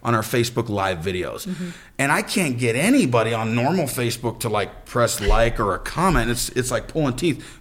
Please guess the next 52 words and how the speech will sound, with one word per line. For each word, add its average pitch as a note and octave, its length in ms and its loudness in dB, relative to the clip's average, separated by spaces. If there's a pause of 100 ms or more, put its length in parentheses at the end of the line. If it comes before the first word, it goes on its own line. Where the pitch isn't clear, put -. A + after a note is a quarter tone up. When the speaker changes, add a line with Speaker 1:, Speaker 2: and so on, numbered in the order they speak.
Speaker 1:
You E3 80 -6
go G#3 100 4
live, C#3+ 420 0
why B2 220 0
does E3 180 0
the C#3 100 -2
algorithm B2+ 460 2
reward A#2+ 360 4
me B2+ 80 4
so A2 180 -2
much? G#2 180 -2
I B2+ 120 2
don't C3 200 2
know, C#3+ 320 2 (220)
but A2 100 0
it F#2+ 60 -2
moves G#2+ 260 6
the G#2+ 60 2
needle, A2 240 4
so - 140 -6
I'm F2 100 -2
doing E2 300 2
it. - 120 -6
Speaker 2:
Yeah, F#3 280 -4 (160)
yeah. F#3+ 200 -8
So - 180 -4
staying C4+ 320 0
focused. F#3+ 500 2
And G#3 180 0 (220)
what C4 140 4
about C#4+ 180 4
other A#3 200 4
platforms G3+ 520 0
right F3+ 120 2
now? F#3 120 2
I E3+ 80 0
know F#3+ 260 2
that G#3 240 2
you G#3+ 100 0
talked G3+ 280 0
about G#3 320 4 (140)
you A3 120 4
want A3 320 4
to B3 100 0
get G3+ 140 4
into G3 240 2
other F#3 160 2
platforms, F#3 540 0
but F#3 360 2
what G#3+ 220 2
happens G#3 380 2
when F#3 420 0